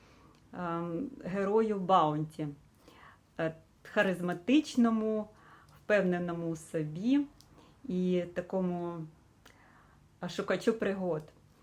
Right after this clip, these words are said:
А, наступне ім'я Крембо,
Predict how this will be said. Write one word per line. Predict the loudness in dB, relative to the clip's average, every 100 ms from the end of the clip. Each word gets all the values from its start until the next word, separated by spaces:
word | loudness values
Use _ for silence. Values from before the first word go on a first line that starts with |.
| -20 -20 -20 -20 _ _ _ _
А, | -4 -2 0 -2 -6 -8 -6
наступне | -2 0 -2 6 6
ім'я | 8 4 2 2 0
Крембо, | -2 0 0 -2 -4 -6